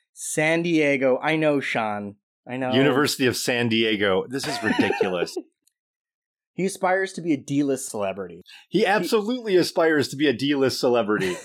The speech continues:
Speaker 1: <laughs>
Speaker 2: The guy's sights are so low when it comes to the ki-, when the sort of fame that he's after.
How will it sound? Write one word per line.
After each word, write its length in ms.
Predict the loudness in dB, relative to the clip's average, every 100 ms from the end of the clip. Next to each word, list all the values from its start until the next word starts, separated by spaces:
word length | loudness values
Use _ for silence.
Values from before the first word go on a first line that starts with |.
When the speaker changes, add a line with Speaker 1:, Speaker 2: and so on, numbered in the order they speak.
| -4
Speaker 1:
<laughs> 400 | -4 -4 -20 -2
Speaker 2:
The 80 | -2
guy's 400 | 0 0 0 0
sights 360 | 0 0 -2
are 180 | -4 -4
so 320 | -2 -2 0
low 680 | -2 0 2 4 4 4 0 -6 _ -2
when 120 | 0
it 100 | 0
comes 360 | 0 -2 -2
to 100 | 0
the 100 | 0
ki-, 300 | 0 -4 -8 -4
when 180 | -2
the 100 | 0
sort 260 | -2 0 -2
of 140 | -2
fame 340 | 0 0 0 -4
that 180 | -4 -4
he's 220 | -2 0
after. 400 | 0 -2 -6